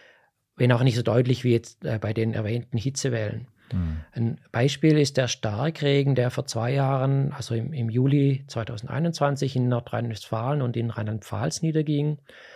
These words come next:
Speaker 1: Und man kennt ja die Bilder, unter anderem das Ahrtal überflutet hat. Dabei kamen ja mehr als zweihundert Menschen ums Leben. Der Klimawandel hat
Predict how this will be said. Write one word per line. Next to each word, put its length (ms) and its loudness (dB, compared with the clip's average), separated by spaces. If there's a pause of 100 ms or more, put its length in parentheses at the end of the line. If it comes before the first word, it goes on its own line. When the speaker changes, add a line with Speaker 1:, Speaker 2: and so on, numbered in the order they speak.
(240)
Speaker 1:
Und 500 2
man 140 0
kennt 220 0
ja 60 6
die 100 0
Bilder, 320 4
unter 220 -2
anderem 320 0
das 160 -2
Ahrtal 560 -4
überflutet 600 -6
hat. 320 -6 (500)
Dabei 240 -2
kamen 300 -4
ja 80 -4
mehr 200 -2
als 180 -6
zweihundert 300 -4
Menschen 380 -2
ums 240 -4
Leben. 380 -8 (600)
Der 160 -6 (200)
Klimawandel 640 4
hat 360 2